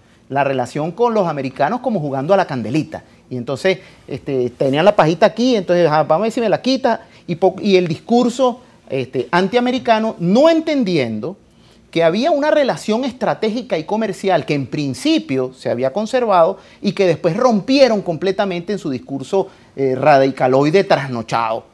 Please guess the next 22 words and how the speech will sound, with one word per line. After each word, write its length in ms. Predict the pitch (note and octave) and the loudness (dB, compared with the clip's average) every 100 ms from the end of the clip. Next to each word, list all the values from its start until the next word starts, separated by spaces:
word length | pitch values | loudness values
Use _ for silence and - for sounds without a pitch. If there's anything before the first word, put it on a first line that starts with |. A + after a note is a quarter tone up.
| _ | _
Porque 260 | D#3 C#3 C#3+ | -8 -6 -6
nosotros 320 | B2 B2+ G3 | -6 -4 -4
seguíamos 400 | G#3 C#3 F3 A3 | -2 0 2 2
vendiéndole 460 | C#3+ A#2+ B2 C#3 C#3+ | 0 -2 -2 -2 -2
petróleo 340 | D#3+ D#3 D3+ | -4 -4 -4
a 40 | E3+ | -4
los 120 | F3 | -6
Estados 260 | F3 E3+ | -4 -4
Unidos, 400 | A3 A#3+ D#3+ E3+ - - - | -2 -4 -4 -6 -10 -16 -12
nosotros 360 | C#3 C3+ D#3 | -10 -6 -6
seguíamos 360 | D3 C#3 C#3 D3 | -4 -4 -2 0
teni-, 400 | D3+ C3 C#3 - | 0 0 -2 -2
teniendo, 680 | C3 C3+ A#3+ A#3 F#3+ F#3+ F#3+ - _ | 0 2 4 4 2 0 -2 -10 _
eh, 240 | - C#3+ C3 | -6 -2 4
la 140 | C3+ | 4
tecnología 560 | C3 C3 B2+ B2 E3+ G3+ | 4 0 0 0 2 2
americana 560 | F3+ E3+ E3 A3+ G#3+ D3+ | 4 0 2 4 4 0
en 100 | B2+ | 0
todas 200 | C3+ D3+ | 0 0
las 100 | D3+ | -2
refinerías 500 | D3 C3 A#2+ C3 - | -6 -6 -6 -6 -6
petroleras, 680 | D3+ F#3+ A3+ G#3+ G3+ G3 | -6 -4 -2 0 0 0